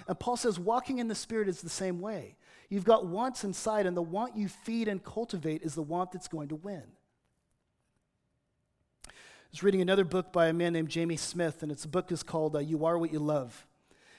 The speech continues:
And at one point in the book, he, he gives this illustration. He said,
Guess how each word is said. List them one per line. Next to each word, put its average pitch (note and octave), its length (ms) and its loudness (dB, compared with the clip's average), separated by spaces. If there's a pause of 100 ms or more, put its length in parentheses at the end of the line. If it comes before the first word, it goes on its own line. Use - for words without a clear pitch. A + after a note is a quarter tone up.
(180)
And F#3+ 60 4
at F#3 100 2
one C4+ 160 2
point A#3+ 240 -2
in G#3 80 -2
the F#3+ 80 0
book, F3+ 240 2
he, F3+ 180 -2
he F#3 220 -4
gives G3+ 180 4
this - 180 -2
illustration. E3 600 -2
He D3+ 120 0
said, E3+ 360 4